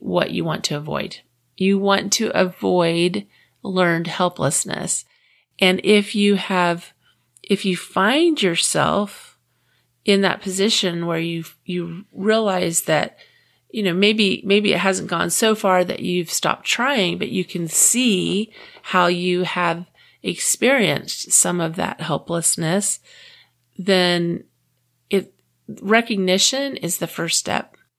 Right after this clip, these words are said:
So I was working with a client recently who is going through a really tremendously challenging experience.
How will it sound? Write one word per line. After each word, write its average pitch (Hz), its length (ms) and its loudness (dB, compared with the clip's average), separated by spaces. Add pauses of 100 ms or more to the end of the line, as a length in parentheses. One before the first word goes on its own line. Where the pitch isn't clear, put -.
(340)
So - 120 0
I 196 80 4
was 226 220 2
working 247 340 0
with 202 140 0
a 175 40 2
client 185 460 -2
recently 170 720 -2
who 180 160 -2
is 170 140 0
going 170 340 -4
through 160 680 -6 (380)
a 190 60 0
really 233 340 2
tremendously 170 840 -2
challenging 185 720 0
experience. 190 760 -4